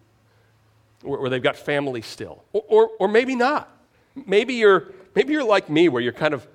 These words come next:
unsure what to, what to call home. You know, personally, I was,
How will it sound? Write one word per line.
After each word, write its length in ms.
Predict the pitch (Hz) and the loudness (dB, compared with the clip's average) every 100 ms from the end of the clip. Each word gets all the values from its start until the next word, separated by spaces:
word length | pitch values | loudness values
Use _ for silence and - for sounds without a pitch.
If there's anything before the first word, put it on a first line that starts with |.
| _ | _
unsure 440 | 143 151 - 170 127 | -4 -4 -2 -2 0
what 220 | 147 - | 0 -2
to, 200 | 135 107 - _ _ - | -6 -6 -12 _ _ -6
what 160 | 165 | -4
to 80 | - | -4
call 360 | 143 147 127 113 | -4 0 2 2
home. 260 | 127 107 | -2 -2
You 60 | 110 | -4
know, 180 | 113 - | -4 -4
personally, 520 | - 180 226 175 165 | -2 -2 0 0 2
I 100 | 135 | 2
was, 260 | 160 131 | 0 -4